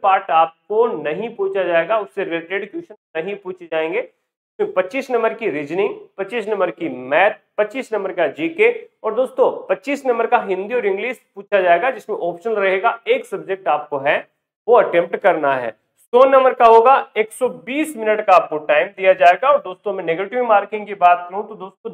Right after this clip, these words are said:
there shall be no negative marking, यानी आपकी negative marking नहीं है। ये minimum कट ऑफ है, यानी दोस्तों यहाँ तो कट ऑफ है, वो मुश्किल है कि यहाँ रहेगी, क्योंकि आगे सीधी आपका medical और दोस्तों final कट ऑफ बनने वाली है, क्योंकि आपका physical और driving test हो चुका है।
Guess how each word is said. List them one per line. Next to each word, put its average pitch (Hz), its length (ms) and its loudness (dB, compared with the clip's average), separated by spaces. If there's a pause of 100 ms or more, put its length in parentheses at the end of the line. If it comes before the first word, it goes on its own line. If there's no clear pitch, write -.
there 196 360 -4
shall 202 460 -6
be 202 180 -12 (100)
no 254 180 -2
negative 151 460 -10
marking, 143 460 -2 (460)
यानी 269 240 0
आपकी 196 280 2
negative 160 460 -8
marking 160 540 0
नहीं 175 260 -4
है। 226 180 2 (440)
ये 285 80 0
minimum 240 440 4
कट 202 200 -2
ऑफ 202 200 -2
है, 294 100 0
यानी 208 160 -4
दोस्तों 190 300 -4
यहाँ 165 300 -2
तो 202 140 -6
कट 156 200 -6
ऑफ 165 240 -8
है, 185 120 -2
वो 196 100 -4
मुश्किल 165 400 -12
है 190 180 -6
कि 226 120 -12
यहाँ 151 340 -4
रहेगी, 156 360 -4
क्योंकि 294 540 -6
आगे 190 420 2
सीधी 277 540 -8
आपका 170 340 0
medical 156 500 -6
और 202 120 -4
दोस्तों 151 360 -12
final 151 440 -2
कट 143 220 -8
ऑफ 151 120 -4
बनने 135 240 -6
वाली 131 260 -6
है, 170 120 -8
क्योंकि 175 340 -12
आपका - 300 -6
physical 156 460 -8
और 180 220 -10
driving 127 360 -4
test 165 260 -12
हो 190 220 -2
चुका 113 320 -6
है। 107 100 -8